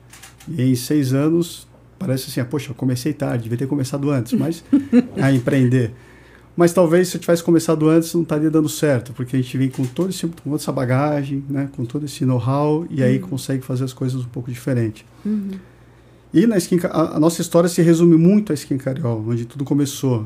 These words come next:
Speaker 1: né? E o meu sócio, o Luiz Barbieri,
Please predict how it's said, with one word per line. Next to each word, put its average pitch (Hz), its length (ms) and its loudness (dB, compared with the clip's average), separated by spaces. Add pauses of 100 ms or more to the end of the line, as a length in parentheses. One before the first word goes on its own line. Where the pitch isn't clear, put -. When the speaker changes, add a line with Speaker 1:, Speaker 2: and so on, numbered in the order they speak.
Speaker 1:
né? 127 200 -4 (160)
E 127 120 -2
o 127 80 2
meu 147 180 4
sócio, 160 500 -2
o - 20 0
Luiz 127 560 -2
Barbieri, 117 720 -4